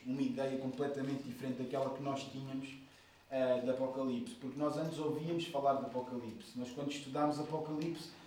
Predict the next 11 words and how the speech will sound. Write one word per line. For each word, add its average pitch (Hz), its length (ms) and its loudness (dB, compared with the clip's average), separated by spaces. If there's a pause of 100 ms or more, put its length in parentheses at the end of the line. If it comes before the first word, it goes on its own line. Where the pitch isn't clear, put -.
nós 165 140 2
passámos 170 440 4
a 165 60 -2
conhecer 165 840 -2 (200)
Apocalipse 147 760 0
e 135 60 -6
vimos 147 220 0
que - 120 -6
não 139 160 2
era 135 220 6
aquela, 127 640 0